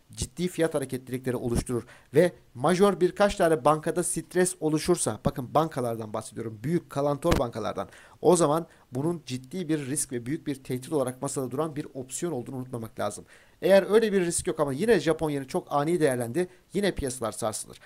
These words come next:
Ama bu işin içerisine bir de ekstra olarak bir banka tarafında bir sarsıntı eklerlerse piyasalar tarafına ciddi bir baskı uygularlar. Bakın faiz indirimlerine doğru da yaklaşıyoruz. O yüzden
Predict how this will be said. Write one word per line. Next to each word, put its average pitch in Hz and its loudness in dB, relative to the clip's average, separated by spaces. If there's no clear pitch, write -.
Ama 160 4
bu 151 0
işin 160 -4
içerisine 151 -2
bir - -10
de 160 0
ekstra 165 -4
olarak 131 -2
bir 147 -2
banka 170 2
tarafında 131 -2
bir 123 -6
sarsıntı 123 -6
eklerlerse 120 -2
piyasalar 143 0
tarafına 143 -2
ciddi 131 -4
bir 147 0
baskı 139 0
uygularlar. 107 -4
Bakın 156 0
faiz 151 4
indirimlerine 139 -4
doğru 120 -2
da 117 -2
yaklaşıyoruz. 160 0
O 170 6
yüzden 156 6